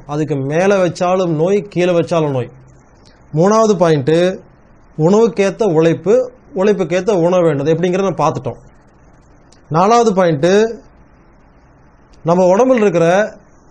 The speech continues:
எல்லா இணைப்புகளுக்கும் வேலை கொடுக்குற மாதிரி தினமும் ஏதாவது ஒரு பயிற்சி செஞ்சிடணும். அஞ்சாவது பாயிண்ட், ரத்தம் ஓடுறதுக்கு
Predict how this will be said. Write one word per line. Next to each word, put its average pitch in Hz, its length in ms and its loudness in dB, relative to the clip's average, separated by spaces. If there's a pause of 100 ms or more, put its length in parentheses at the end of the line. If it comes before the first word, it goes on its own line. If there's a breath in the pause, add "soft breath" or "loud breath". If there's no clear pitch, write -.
(300)
எல்லா 240 280 2 (360)
இணைப்புகளுக்கும் 196 640 0 (180)
வேலை 196 200 2
கொடுக்குற 175 280 0 (100)
மாதிரி 170 160 -2 (120)
தினமும் 175 280 0
ஏதாவது 180 200 0
ஒரு 165 100 -8
பயிற்சி 170 280 -2
செஞ்சிடணும். 151 480 -4 (1200)
அஞ்சாவது 196 440 0
பாயிண்ட், 165 320 0 (840)
ரத்தம் 185 480 0 (120)
ஓடுறதுக்கு 180 540 -2